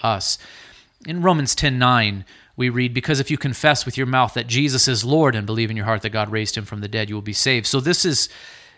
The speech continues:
this is what happens at the beginning of the Christian life. Um, because the Holy Spirit has regenerated us, we do confess with the mouth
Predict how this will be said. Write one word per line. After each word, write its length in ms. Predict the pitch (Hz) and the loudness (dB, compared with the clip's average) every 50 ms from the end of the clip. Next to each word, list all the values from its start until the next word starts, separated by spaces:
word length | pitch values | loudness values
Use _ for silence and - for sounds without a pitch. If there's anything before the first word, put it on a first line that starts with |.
| _ - | _ -20
this 580 | - - 170 143 147 - - 180 165 170 156 | -20 -20 -18 -20 -20 -18 -14 -8 -6 -4 -4
is 100 | 160 143 | -2 -2
what 100 | 147 156 | -2 2
happens 280 | 135 147 143 139 131 127 | 2 2 2 2 0 -2
at 80 | 120 - | -2 -4
the 60 | 123 | -6
beginning 500 | 110 123 117 113 120 123 123 131 127 127 | -6 -6 -6 0 0 2 2 2 2 0
of 80 | 120 | 0
the 80 | 113 110 | -2 -4
Christian 420 | - - 110 - - - 104 101 | -4 -4 -4 -4 -4 -6 -8 -6
life. 480 | 101 104 131 127 95 95 95 - - 110 | -4 -4 -4 -4 -4 -6 -10 -12 -12 -10
Um, 420 | 107 107 104 104 107 107 110 107 107 | -8 -8 -8 -8 -10 -12 -12 -12 -14
because 420 | 117 - - - 120 117 104 107 | -14 -14 -8 -6 -4 -4 -4 -4
the 80 | 110 104 | -6 -6
Holy 200 | 123 117 113 107 | -6 -4 -4 -4
Spirit 440 | - - - 123 117 113 110 107 107 | -6 -4 -4 -2 -2 -2 -2 -4 -4
has 340 | 113 107 107 104 - 110 | -4 -4 -2 -4 -4 -6
regenerated 680 | 110 107 104 101 117 127 135 127 113 110 107 101 107 104 | -6 -6 -4 -2 -2 -2 0 0 -2 -2 -2 -4 -4 -4
us, 320 | 104 110 123 123 - - - | -2 -2 -2 -2 -2 -4 -4
we 280 | 110 113 113 113 113 | -6 -6 -4 -4 -6
do 220 | 110 113 113 117 113 | -6 -4 -4 -6 -6
confess 640 | - - 110 104 - - 135 131 131 120 - - - | -6 -6 -8 -6 -4 2 2 4 4 4 0 -2 -4
with 160 | 117 - - | -6 -8 -8
the 60 | - | -6
mouth 520 | 110 123 135 127 113 110 113 113 - - | -2 0 2 2 2 2 0 -4 -10 -18